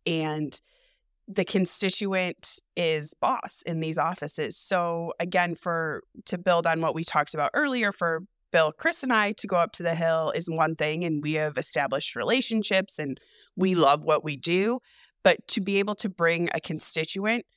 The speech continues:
who lives in a member's district, who works there, I think a lot of times medical professionals also forget because they're kind of so intertwined in their healthcare lives that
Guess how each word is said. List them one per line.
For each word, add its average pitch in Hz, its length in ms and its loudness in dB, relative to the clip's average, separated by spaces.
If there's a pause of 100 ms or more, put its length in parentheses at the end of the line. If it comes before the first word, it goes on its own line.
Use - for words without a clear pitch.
(260)
who 180 420 -2
lives 180 340 2
in 226 140 2
a 226 40 2
member's 226 460 2
district, 208 720 -2 (140)
who 175 220 -2 (100)
works 147 460 0
there, 214 460 0
I 175 100 -6
think 175 440 -4
a 170 80 -2
lot 151 300 2
of 160 100 -6
times 156 680 0
medical 165 540 2
professionals 156 760 -2
also 151 320 -2
forget 160 480 2
because 175 320 -4
they're 151 160 -4
kind 151 260 -2
of 147 140 -4
so 151 260 0
intertwined 151 600 0
in 147 140 0
their 147 340 -2 (360)
healthcare 170 540 4
lives 160 560 -2
that 160 240 4